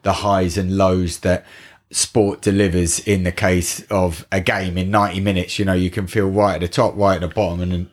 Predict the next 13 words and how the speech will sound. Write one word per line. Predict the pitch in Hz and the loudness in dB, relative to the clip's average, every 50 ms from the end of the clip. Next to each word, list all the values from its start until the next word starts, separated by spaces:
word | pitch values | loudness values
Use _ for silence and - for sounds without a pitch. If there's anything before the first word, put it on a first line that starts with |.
| _ _ _ _ _ _ | _ _ _ _ _ _
and | - 101 101 98 101 - _ - | -2 -2 -2 -2 -4 -8 _ -6
everywhere | 110 104 107 104 104 101 98 95 | -4 -4 -2 -2 0 0 0 -2
in | 98 95 90 | -4 -6 -8
between. | 98 - - - 123 110 101 98 92 - | -10 -10 -4 -2 0 0 0 0 -4 -4
So | - - 131 | 0 2 2
I | 131 | 4
think | 131 180 165 147 | 4 2 0 2
they'll | 139 135 139 147 | 2 2 4 4
always | 160 156 143 135 123 117 107 113 | 4 4 4 4 2 2 -2 -4
have | 117 135 131 120 110 | -2 -2 -2 0 0
an | 120 120 131 | 0 2 2
audience, | 151 160 156 135 113 104 98 98 101 - | 4 4 4 2 2 -2 -2 -4 -6 -12
but | - _ - 113 110 110 - | -16 _ -4 -2 -2 -2 -2